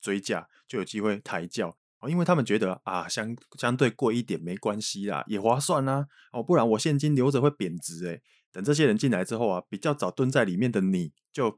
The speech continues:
有机会可以获得一些不错的报酬。可能呢，只要二十趴以上的增值，哦，那其实你的防守就算是成功了。所以说呢，各位听众，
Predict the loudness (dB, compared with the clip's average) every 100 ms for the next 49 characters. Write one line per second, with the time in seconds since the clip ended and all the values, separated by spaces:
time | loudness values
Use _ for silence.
0 | _ -10 -6 2 2 4 2 2 0 0
1 | -2 -4 -6 -8 -6 -6 -4 -6 -6 -16
2 | -20 _ _ 0 2 4 4 2 2 2
3 | 4 2 2 -4 -2 -2 -2 -4 -2 -2
4 | -2 -6 -14 -20 _ -4 -2 -2 -2 0
5 | 0 0 -2 -4 -6 -6 -6 -6 -8 -10
6 | -12 -12 -12 -14 -18 -20 _ _ -6 -4
7 | 0 2 2 -2 0 2 2 2 0 -4